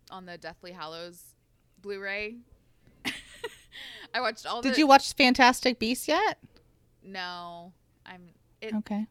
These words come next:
Speaker 1: I mean, I've seen them, but I didn't watch them. They're, I don't relate those to Christmas movies as much as I do the original Harry
Speaker 2: Yeah,
Speaker 1: Potters.
Speaker 2: me either, but
Speaker 1: And I watched all the Die Hards.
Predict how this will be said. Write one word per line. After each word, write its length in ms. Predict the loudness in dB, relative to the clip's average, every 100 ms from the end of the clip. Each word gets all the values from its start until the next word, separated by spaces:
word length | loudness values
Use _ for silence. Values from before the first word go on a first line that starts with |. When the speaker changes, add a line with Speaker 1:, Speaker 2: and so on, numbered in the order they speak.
| -6
Speaker 1:
I 120 | -6 -4
mean, 160 | -8 -4
I've 180 | -6 -6
seen 380 | -14 -14 -14 -10
them, 300 | -10 -10 -12
but 180 | -12 -8
I 160 | -10
didn't 240 | -10 -16 -18
watch 220 | -20 -20
them. 240 | -20 -18 -8
They're, 200 | -8 -8 -12 -10
I 80 | -8
don't 180 | -8 -10
relate 400 | -12 -10 -12 -12
those 260 | -14 -12 -14
to 120 | -20
Christmas 480 | -18 -18 -18 -20 -20
movies 400 | -20 -20 -18 -18
as 160 | -20 -20
much 220 | -20 -20
as 80 | -20
I 80 | -20
do 160 | -18 -20
the 140 | -20
original 640 | -20 -20 -20 -20 -20 -20 _ _ -20 _ _ _ -20
Harry 160 | -12 -6
Speaker 2:
Yeah, 200 | -4 -6
Speaker 1:
Potters. 160 | -8 -8
Speaker 2:
me 220 | -6 -6
either, 220 | -8 -10 -8
but 220 | -6 -6 -8 _ -20 -20 -20 -20 -12
Speaker 1:
And 200 | -10 -8
I 60 | -8
watched 300 | -8 -10 -10
all 80 | -10
the 120 | -10
Die 240 | -8 -6 -8
Hards. 640 | -8 -8 -10 -12 -18 -20